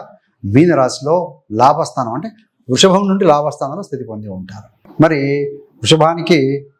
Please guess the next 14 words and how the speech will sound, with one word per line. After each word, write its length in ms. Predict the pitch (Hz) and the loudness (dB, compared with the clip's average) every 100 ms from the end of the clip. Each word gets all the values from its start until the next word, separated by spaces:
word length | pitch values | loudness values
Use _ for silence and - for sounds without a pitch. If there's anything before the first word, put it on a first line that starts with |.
| - | -2
తొమ్మిది 300 | 123 180 208 180 | 0 2 2 0
మరియు 200 | 156 156 | -2 -2
పదవ 200 | - 135 170 | 0 2 0
స్థానాధిపతి 560 | 160 147 143 143 139 185 196 _ - | 0 -4 -6 -10 -8 -8 -10 _ -8
శనిశ్చరుడు, 580 | 113 113 113 120 127 113 - _ - | -2 -2 0 0 0 -2 -10 _ -2
ఆయన 180 | 131 165 208 - | 2 0 -2 -4
కుంభరాశిలో 520 | - 120 127 120 - 127 | -2 2 2 0 -4 -8
ఉన్నారు. 240 | 123 139 208 - _ 117 | -4 -4 -4 -10 _ 0
ఇలాంటి, 360 | 143 202 196 143 143 147 _ _ _ - | 2 2 0 0 -2 -8 _ _ _ 0
ఆ, 20 | 123 147 | 2 2
ఇతర 160 | 165 190 147 | 2 0 2
పాపగ్రహాల 480 | 147 147 143 123 131 117 | 2 0 -6 -6 -8 -8
దృష్టిలో 240 | - 156 110 | -8 -6 -4
లేరండి. 400 | 101 98 95 | -6 -8 -14